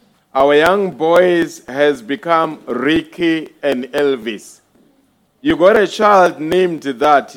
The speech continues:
change it right quick. Change it right quick. Call him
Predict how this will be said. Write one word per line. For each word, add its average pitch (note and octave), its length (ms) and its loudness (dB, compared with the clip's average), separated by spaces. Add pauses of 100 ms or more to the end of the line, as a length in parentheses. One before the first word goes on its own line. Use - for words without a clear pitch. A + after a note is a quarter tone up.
change G3 520 -6
it F3 180 -4
right D3+ 480 -2
quick. - 400 -12 (1200)
Change F3 320 -2
it F#3 320 -2 (1300)
right C#3+ 500 0
quick. B2 400 -6 (2500)
Call B3+ 240 2
him F#3+ 640 4